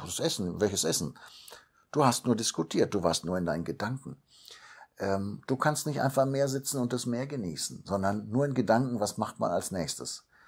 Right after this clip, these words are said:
Wem schreibe ich jetzt eine S M S, wem schicke ich das Foto und, und, und.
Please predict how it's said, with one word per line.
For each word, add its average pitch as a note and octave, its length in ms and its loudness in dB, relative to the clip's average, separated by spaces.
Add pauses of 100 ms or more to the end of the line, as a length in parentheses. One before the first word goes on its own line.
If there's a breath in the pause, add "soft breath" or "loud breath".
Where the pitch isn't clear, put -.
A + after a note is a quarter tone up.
(240 loud breath)
Wem A2 180 6
schreibe G#2+ 340 6
ich F#2+ 80 -2
jetzt G2+ 220 0
eine E2+ 100 0
S E2+ 120 0
M F2 120 -2
S, C3+ 200 0
wem G#2+ 140 0
schicke A2 220 -6
ich G#2 100 -8
das - 180 -4
Foto B2+ 320 0
und, B2+ 280 -4
und, G2 140 -6
und. - 300 -10